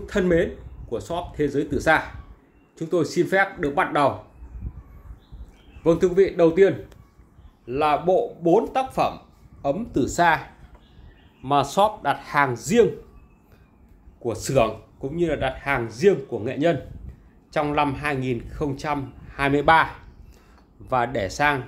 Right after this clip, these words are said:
năm hai nghìn không trăm hai mươi tư. Chúng tôi bán và giới thiệu với quý vị và các bạn. Và đây là video khuyến mại sâu nhất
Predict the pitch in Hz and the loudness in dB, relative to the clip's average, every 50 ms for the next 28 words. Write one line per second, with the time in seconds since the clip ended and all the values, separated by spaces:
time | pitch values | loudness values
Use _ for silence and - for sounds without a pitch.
0 | - - - 135 139 135 131 135 143 135 123 120 117 113 - 143 135 127 - 156 | -12 -10 -8 -6 -6 -4 -4 -4 -4 -2 0 -2 -2 -2 -4 -8 -8 -6 -4 -4
1 | 139 127 120 127 143 139 139 139 147 175 175 160 - - - - _ _ _ - | -4 -4 -4 -4 -2 -2 0 4 6 6 6 6 4 -2 -10 -18 _ _ _ -20
2 | - - - - - - - - - - 139 139 139 151 147 135 127 120 - 139 | -20 -20 -20 -20 -20 -20 -18 -18 -14 -12 -10 -4 -2 0 0 0 0 -2 -2 2
3 | 131 117 127 165 254 - - - - - - - - 120 117 110 104 131 143 139 | 4 4 4 2 0 -4 -10 -18 -18 -18 -20 -10 -6 -4 -4 -2 -2 -2 -4 -2
4 | - - 131 - - - - - 117 117 123 127 127 147 147 143 139 151 - - | -2 -4 -4 -4 -6 -10 -16 -10 -4 -2 -2 -2 0 0 0 2 2 2 0 0
5 | - 143 143 151 151 113 - - - - _ _ _ - - - _ _ _ _ | 0 2 4 4 4 4 0 -4 -12 -18 _ _ _ -20 -20 -20 _ _ _ _
6 | _ _ _ _ - 131 135 131 160 165 160 160 151 147 139 127 131 151 143 131 | _ _ _ _ -2 0 0 2 4 4 4 6 6 4 4 4 4 2 2 4
7 | 156 156 151 151 - - - 160 156 175 175 156 107 - - - _ _ - - | 4 4 4 2 0 -2 -2 -2 0 0 0 0 0 -2 -8 -14 _ _ -16 -14
8 | - - - - 202 185 185 214 233 233 233 - | -12 -4 0 4 6 6 8 8 6 4 2 -4